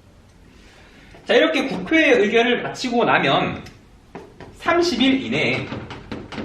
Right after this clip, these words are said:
삼십 일 이내에 국민 투표를 실시하게 됩니다. 국민 투표. 자, 대한민국의 주인은 바로 국민이기 때문에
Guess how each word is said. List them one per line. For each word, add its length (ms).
삼십 280
일 160
이내에 460
국민 380
투표를 480
실시하게 500
됩니다. 280
국민 320
투표. 360
자, 140
대한민국의 840
주인은 760
바로 260
국민이기 540
때문에 680